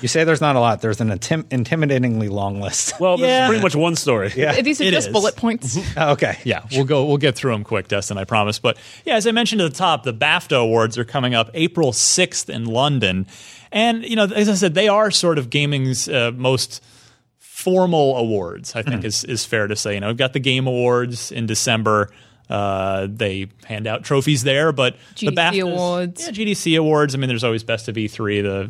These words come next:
Speaker 3: the Judges Awards and such, but baftas are, are, in my opinion, feel free to
Speaker 2: Mm-hmm.
Speaker 3: disagree, kind of the, the closest we have to the Oscars.
Speaker 4: Seems like they have a red carpet and everything there. So
Speaker 2: Wow.
Speaker 4: yeah,
Speaker 2: What do you
Speaker 4: yeah.
Speaker 2: think bafta stands for?
Speaker 4: Um, Bold Athletics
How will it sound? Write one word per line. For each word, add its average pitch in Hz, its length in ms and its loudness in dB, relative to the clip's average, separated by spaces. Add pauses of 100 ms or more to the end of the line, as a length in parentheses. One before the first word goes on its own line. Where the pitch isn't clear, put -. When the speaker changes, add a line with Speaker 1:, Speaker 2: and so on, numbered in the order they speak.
(140)
Speaker 3:
the 101 220 0
Judges 104 420 -2
Awards 98 320 0
and 104 80 -8
such, - 260 -4
but 107 140 0 (680)
baftas 214 440 2
are, - 260 0
are, 156 220 2
in 170 160 2
my 190 180 2
opinion, 110 440 -10 (120)
feel - 160 -12
free 139 60 -4
to 165 80 -2
Speaker 2:
Mm-hmm. 135 80 -4
Speaker 3:
disagree, 98 420 -4
kind 127 220 2
of 104 40 0
the, 101 140 0
the 107 100 -8
closest 120 360 2
we 107 100 0
have 104 140 -4
to - 80 -12
the 101 120 -8
Oscars. 98 200 -6
Speaker 4:
Seems 311 200 0
like 330 120 -2
they 311 80 2
have 277 120 2
a 226 60 2
red 240 200 0
carpet 254 360 -2
and 196 80 0
everything 208 380 -2
there. 160 160 -10
So - 180 -6
Speaker 2:
Wow. 104 320 -2 (140)
Speaker 4:
yeah, 233 160 -2
Speaker 2:
What 170 60 4
do - 20 -
you 254 60 4
Speaker 4:
yeah. 226 40 -2
Speaker 2:
think 233 140 0
bafta 175 280 2
stands 87 240 -6
for? 95 220 -10 (1120)
Speaker 4:
Um, 175 500 2 (720)
Bold 208 300 6
Athletics - 760 0